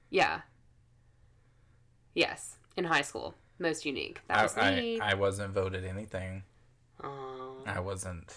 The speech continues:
Speaker 1: You know what you were voted?
Speaker 2: even on the poll.
Speaker 1: You were voted my favorite. Oh. My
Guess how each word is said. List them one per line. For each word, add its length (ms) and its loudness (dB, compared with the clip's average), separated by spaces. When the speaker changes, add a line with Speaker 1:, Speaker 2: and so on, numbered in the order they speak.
Speaker 1:
You 120 2
know 160 2
what 140 4
you 100 -2
were 120 0
voted? 400 0
Speaker 2:
even 120 -2
on 120 -4
the 80 -8
poll. 440 -4
Speaker 1:
You 100 -20
were 180 -20
voted 380 -20
my 140 -20
favorite. 800 -20
Oh. 40 -18
My 160 -20